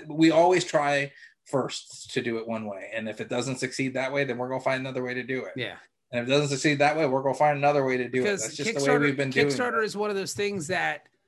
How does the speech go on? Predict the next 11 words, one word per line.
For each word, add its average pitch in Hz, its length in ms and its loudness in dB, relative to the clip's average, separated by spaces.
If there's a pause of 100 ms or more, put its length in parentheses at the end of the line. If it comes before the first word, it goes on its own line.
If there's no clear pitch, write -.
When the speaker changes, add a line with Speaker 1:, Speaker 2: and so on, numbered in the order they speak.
(1080)
Speaker 2:
is 185 180 -4
a 180 40 -2
necessity 185 760 -2
for 180 540 -2
us 156 360 -2
making 160 500 -4
books. 170 380 -4
But 160 180 -4
if 139 160 -6
we 180 260 -2
can 151 440 -6